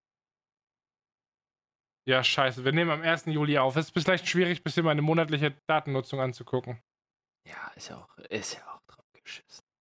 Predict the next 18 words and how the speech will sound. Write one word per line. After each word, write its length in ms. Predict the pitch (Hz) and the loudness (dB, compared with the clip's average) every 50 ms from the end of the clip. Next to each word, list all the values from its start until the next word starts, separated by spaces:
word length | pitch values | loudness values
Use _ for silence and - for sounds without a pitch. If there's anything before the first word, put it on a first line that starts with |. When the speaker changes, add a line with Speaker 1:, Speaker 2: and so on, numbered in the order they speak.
| _ _ _ _ _ _ _ _ _ _ _ _ _ - | _ _ _ _ _ _ _ _ _ _ _ _ _ -4
Speaker 1:
Ich 100 | - - | -2 0
kann's 220 | - 240 226 - | 0 0 0 0
nicht 160 | 254 220 - | -2 -4 -2
zurückstellen. 360 | - 233 269 - - 185 165 | -2 -2 0 0 2 2 2
Ich 80 | 160 - | 0 0
kann 140 | - 202 202 | 0 0 0
mir 80 | 208 | 2
nicht 160 | 220 247 - - | 0 0 -2 -2
die 60 | 196 | 0
Datennutzung 480 | 185 214 240 - 247 240 190 - 214 | 2 2 2 2 -2 -4 -2 -2 -2
von 120 | - - 202 | -2 -2 -2
letztem 300 | 220 226 - - 233 233 | -2 -4 -4 -4 -2 0
Monat 160 | 226 214 170 | 2 2 2
angucken. 220 | 143 139 - 135 - | 0 -2 -4 -10 -14
Es 100 | - - | -8 -2
geht 200 | - 233 226 - | -2 -2 0 2
nicht. 280 | 151 135 131 - - _ _ _ _ _ _ _ _ _ _ _ _ _ _ _ _ _ _ - | 0 0 0 -4 -10 _ _ _ _ _ _ _ _ _ _ _ _ _ _ _ _ _ _ 0
Speaker 2:
Tja, 200 | - 139 - - | 0 0 0 -2